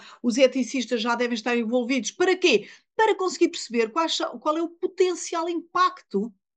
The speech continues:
e para conseguir antecipar impactos negativos e os prevenir logo à raiz. Esta é que é a nossa missão. Por isso, saber dispor as baias no,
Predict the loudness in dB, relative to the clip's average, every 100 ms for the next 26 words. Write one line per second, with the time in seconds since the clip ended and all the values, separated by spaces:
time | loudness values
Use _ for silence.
0 | _ _ -20 -20 2 6 6 4 0 0
1 | -4 -4 -8 -4 -2 0 2 2 2 0
2 | -2 -2 -4 -2 -4 0 2 2 0 -2
3 | -4 -2 -6 -6 -6 0 0 0 -4 -4
4 | -4 -4 -2 -4 -4 -8 _ _ _ 8
5 | 8 8 4 6 6 4 4 6 6 6
6 | 6 6 4 4 2 4 4 6 4 0
7 | -8 _ _ _ _ _ -18 -16 -14 -2
8 | 2 4 2 0 2 2 2 -4 -2 -2
9 | 0 0 -2 -4 -6 -8 -8 -6 -6 -4
10 | -8 -12 _ _ _ 4 6 6 4 -2
11 | 2 4 4 2 2 2 2 -2 0 2
12 | 2 0 -2 -2 -2 -4 -6 -10 _ _
13 | 2 2